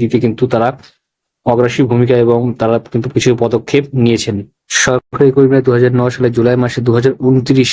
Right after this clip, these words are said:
সালে ডিসেম্বর মাস পর্যন্ত নিজে নিজে কার্যকালের মেয়াদ জানাবেন এবং এছাড়া অবসরপ্রাপ্ত কর্মীদের জন্য কিন্তু রয়েছে বড় আপডেট।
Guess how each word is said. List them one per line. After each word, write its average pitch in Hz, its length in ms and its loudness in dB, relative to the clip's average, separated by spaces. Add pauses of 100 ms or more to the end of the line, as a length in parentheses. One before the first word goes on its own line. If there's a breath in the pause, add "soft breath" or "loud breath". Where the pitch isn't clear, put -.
সালে 120 220 0 (520 loud breath)
ডিসেম্বর 135 480 2
মাস 123 160 -2
পর্যন্ত 127 280 0 (160)
নিজে 120 180 2
নিজে 120 240 0 (560 soft breath)
কার্যকালের 123 540 0
মেয়াদ 117 320 0 (300)
জানাবেন 113 360 -2 (460 soft breath)
এবং 131 220 2 (140)
এছাড়া 131 240 -2 (160)
অবসরপ্রাপ্ত 131 520 -2
কর্মীদের 123 440 0
জন্য 123 200 0 (100)
কিন্তু 120 180 -4
রয়েছে 117 240 2 (260)
বড় 113 120 0 (100)
আপডেট। 123 260 0